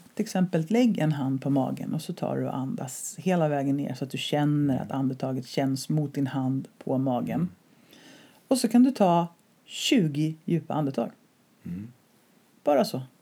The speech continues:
Speaker 1: Inte konstigt, inte svårt. Och du kommer att märka skillnad och det kommer bli skillnad också.
Speaker 2: Mm. Och just det här, eh,
Speaker 1: Mm.
Speaker 2: frånvaron av intryck,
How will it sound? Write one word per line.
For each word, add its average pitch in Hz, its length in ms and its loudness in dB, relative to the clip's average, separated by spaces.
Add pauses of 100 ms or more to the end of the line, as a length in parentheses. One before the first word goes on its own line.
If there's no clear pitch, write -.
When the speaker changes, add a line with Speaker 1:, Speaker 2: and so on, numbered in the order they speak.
(380)
Speaker 1:
Inte 247 320 4
konstigt, 208 480 0
inte 180 280 2
svårt. 156 580 0 (400)
Och 208 100 4
du 202 100 4
kommer 160 840 4 (120)
att 147 100 -2
märka 139 320 0
skillnad 131 380 -2
och 135 60 -2
det 131 60 -6
kommer 139 180 -2
bli 139 320 -2
skillnad 135 400 -4
också. 135 200 -6
Speaker 2:
Mm. 107 220 -4 (680)
Och 107 60 0
just 123 280 2
det 127 100 0
här, 95 160 2
eh, 90 260 2
Speaker 1:
Mm. 90 140 -2 (280)
Speaker 2:
frånvaron 90 460 0
av 87 180 -4
intryck, 104 920 -2